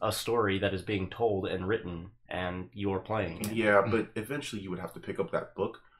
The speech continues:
Speaker 2: My gamer goal for twenty twenty is I want to start adding on to my retro collection.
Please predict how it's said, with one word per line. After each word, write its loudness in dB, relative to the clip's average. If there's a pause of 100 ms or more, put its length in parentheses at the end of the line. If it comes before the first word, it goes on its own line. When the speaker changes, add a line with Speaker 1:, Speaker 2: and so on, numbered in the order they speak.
Speaker 2:
My 4 (180)
gamer 2
goal 4
for -6
twenty -2
twenty 0
is -2
I 2
want 2
to -8
start 4 (260)
adding 4
on 4
to -6
my 4
retro 2
collection. -8